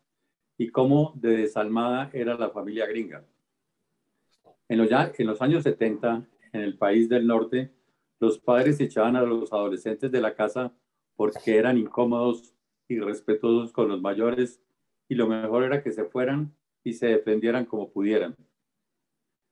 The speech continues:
Eran realmente padres despiadados que no tenían ni idea de los valores sagrados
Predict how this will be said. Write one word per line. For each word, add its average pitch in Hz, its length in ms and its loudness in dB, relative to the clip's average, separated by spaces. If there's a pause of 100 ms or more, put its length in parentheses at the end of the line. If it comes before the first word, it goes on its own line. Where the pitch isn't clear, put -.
(320)
Eran 147 220 2
realmente 131 440 -2
padres 135 360 -6
despiadados 120 640 -6
que 117 80 -6
no 107 100 -10
tenían 120 380 0
ni 113 80 -6
idea 110 300 0
de 127 80 0
los 123 120 0
valores 107 320 -2
sagrados 113 640 -4